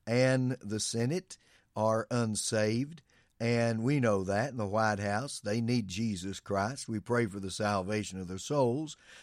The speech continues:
Then we pray, "Lord, overrule the wicked, rule over the wicked, rule over and overrule those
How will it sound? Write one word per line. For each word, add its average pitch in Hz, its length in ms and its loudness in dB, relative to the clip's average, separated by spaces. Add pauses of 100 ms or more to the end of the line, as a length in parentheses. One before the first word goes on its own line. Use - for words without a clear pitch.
Then 147 220 0
we 135 140 4
pray, 127 300 4
"Lord, 135 440 4 (400)
overrule 156 800 4
the 147 160 0
wicked, 147 600 0 (120)
rule 160 340 2
over 160 260 2
the 123 140 0
wicked, 110 400 0
rule 143 260 2
over 143 360 2
and 139 80 -2
overrule 147 640 2
those 107 480 0